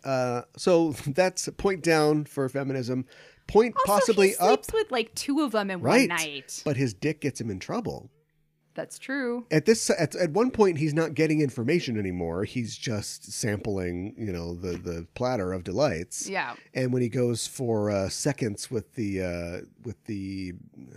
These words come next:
Speaker 1: was she English?
Speaker 2: I think she might have been English.
Speaker 1: Uh,
Speaker 2: Yeah.
Speaker 1: with the English girl, uh, yeah, he gets knocked out. <laughs>
Speaker 2: Yeah, that's true.
Speaker 1: So it's, and then he's, that, his cover's blown. If he had just stayed in his room, uh, maybe
Speaker 2: Yeah.
Speaker 1: they wouldn't have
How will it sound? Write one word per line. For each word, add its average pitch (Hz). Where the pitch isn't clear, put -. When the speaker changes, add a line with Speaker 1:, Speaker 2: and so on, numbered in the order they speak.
Speaker 1:
was 92
she 95
English? 185
Speaker 2:
I 185
think 220
she 226
might 196
have 165
been 156
English. 139
Speaker 1:
Uh, 131
Speaker 2:
Yeah. 123
Speaker 1:
with 120
the 156
English 180
girl, 107
uh, 98
yeah, 156
he 127
gets 120
knocked -
out. 67
<laughs> -
Speaker 2:
Yeah, 220
that's 190
true. 180
Speaker 1:
So -
it's, -
and 131
then 131
he's, 113
that, 117
his 107
cover's 156
blown. 85
If -
he 135
had 113
just 135
stayed 127
in 107
his 92
room, 123
uh, 92
maybe 104
Speaker 2:
Yeah. 269
Speaker 1:
they 95
wouldn't 95
have 92